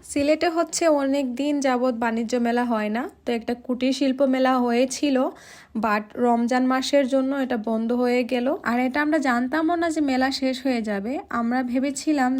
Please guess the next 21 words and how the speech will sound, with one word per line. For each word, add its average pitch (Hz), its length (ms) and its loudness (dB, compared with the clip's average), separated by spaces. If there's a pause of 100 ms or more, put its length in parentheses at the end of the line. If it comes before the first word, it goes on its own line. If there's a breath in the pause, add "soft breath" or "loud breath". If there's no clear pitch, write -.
যে 254 80 -2 (160)
মেলা 233 280 0
তো 269 40 0 (160)
থাকবে, 220 380 -2 (160)
তাহলে 220 300 -2 (120)
আমরা 220 240 -2 (540 loud breath)
যেতে 254 220 0 (100)
পারবো, 233 280 2 (160)
গিয়ে 233 160 0 (100)
অনেক 226 220 -2
কেনাকাটা 226 440 -2 (140)
করব, 233 260 -2 (220)
যেহেতু 233 260 -2 (120)
সময় 233 380 0
আছে। 214 200 -6 (220)
এখন 262 300 -4
শুনি 294 180 -4 (100)
মেলা 220 280 -2
শেষ 220 140 -2 (100)
হয়ে 220 200 -4
যাবে। 196 200 -8